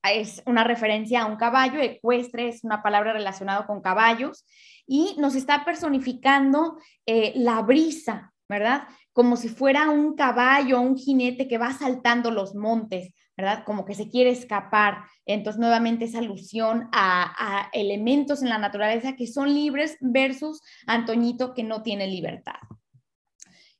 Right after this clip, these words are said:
Y por último, el simbolismo del plomo. El plomo es este elemento de color gris, eh, pesado, es un material con la, con el cual se hacen, eh, las armas, entonces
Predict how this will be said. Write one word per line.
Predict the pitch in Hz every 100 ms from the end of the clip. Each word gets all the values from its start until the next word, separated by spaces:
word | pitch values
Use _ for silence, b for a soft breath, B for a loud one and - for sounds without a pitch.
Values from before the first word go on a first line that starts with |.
| -
Y | 320
por | - 320
último, | 302 277 302 311 311
el | 254
simbolismo | 233 262 247 233 254 262 262 277 277
del | 262 214 214 208 185
plomo. | - 240 240 240 233 202
El | 208 -
plomo | 254 262 269
es | 269
este | 277 285 269 -
elemento | 233 220 226 233 247
de | 254 233
color | 202 202 202 190
gris, | 226 262 262 254 - b b
eh, | - 196 196
pesado, | 208 165 - 247 262 269 269 262 -
es | 233
un | 254
material | 254 226 208 220 226 240 240 _
con | 214
la, | 202 196 185 -
con | 214
el | 196
cual | 208 220
se | 233
hacen, | 226 233 220 -
eh, | 208 190 180 185
las | 185 185
armas, | 247 262 262 262
entonces | 247 240 262 311